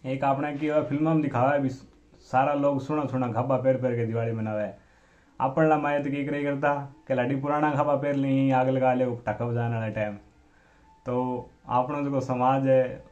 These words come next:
वो अलग ही है दुनियादारियों, बिंगी पहचान है जगी वो अलग ही है। तो समाज में जो है बदलाव आने लग रहे है बहुत ज़्यादा, कुछ अच्छो है, कुछ माड़ो है।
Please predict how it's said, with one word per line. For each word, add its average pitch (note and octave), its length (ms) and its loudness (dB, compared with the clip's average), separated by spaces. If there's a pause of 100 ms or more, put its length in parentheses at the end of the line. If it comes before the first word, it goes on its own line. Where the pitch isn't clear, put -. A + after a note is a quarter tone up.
वो A#2 140 -8
अलग D3+ 340 -4
ही C#3 60 0
है B2 100 -2
दुनियादारियों, A#2 680 -2 (920)
बिंगी B2 240 -2
पहचान A#2+ 460 -4
है B2+ 80 -2
जगी A#2+ 200 -4
वो A#2+ 100 -4
अलग A#2+ 280 -2
ही A#2 120 -6
है। A2 120 -6 (680)
तो D3+ 480 -2 (1000)
समाज C#3 380 2
में D3+ 220 -2
जो C#3+ 100 -6
है C3+ 240 4
बदलाव B2 480 2
आने B2+ 240 0
लग A#2 240 0
रहे A2+ 120 -4
है A2 140 -4
बहुत G2+ 260 -8
ज़्यादा, G#2 320 -6 (680)
कुछ C3 240 -8
अच्छो A#2+ 340 -2
है, B2 320 0
कुछ - 240 -10
माड़ो G#2 300 -6
है। A2 300 -6